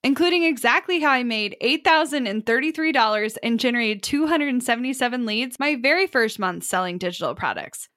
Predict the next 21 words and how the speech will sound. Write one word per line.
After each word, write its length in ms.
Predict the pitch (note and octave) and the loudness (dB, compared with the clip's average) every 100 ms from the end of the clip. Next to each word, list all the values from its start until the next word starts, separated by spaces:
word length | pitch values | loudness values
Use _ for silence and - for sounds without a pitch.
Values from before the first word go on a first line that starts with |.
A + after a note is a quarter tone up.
| _ | _
Find 200 | A3 B3 | -2 0
out 180 | D#4+ E4 | 2 0
more 400 | D#4+ C#4+ C#4 C#4+ - | 0 2 2 2 0
at 180 | F#3+ | 0
boss 240 | G3+ A#3 - | 2 0 0
project 380 | C4 C#4 C4 G#3+ | -2 -2 -2 0
dot 240 | A#3+ D#4+ | 2 0
com 400 | B3+ A3+ A#3 A3 - | 0 0 0 -4 -6
slash 420 | - G3+ G#3 - | 0 0 0 -2
jumpstart. 520 | F3 E3 - - - _ _ _ _ _ | -6 -6 -8 -8 -10 _ _ _ _ _
When 140 | C#4 D4+ | -2 -2
it 100 | D4 | -2
comes 340 | C#4+ D#4 D#4+ | -2 -2 -2
to 100 | E4 | -4
hiring, 440 | B3+ B3+ C4 C4+ | -2 -2 -2 -4
don't 200 | C4 C4+ | -4 -4
go 120 | D#4+ D#4+ | -4 -4
searching 420 | C4 B3+ B3+ A#3+ | -4 -4 -4 -6
for 380 | G#3+ G#3 G3 - - | -4 -4 -4 -10 -14
the 320 | E3+ F#3+ F#3 | -4 0 0
one. 540 | F3 E3 - F2+ F#3+ | 0 0 -2 -4 -4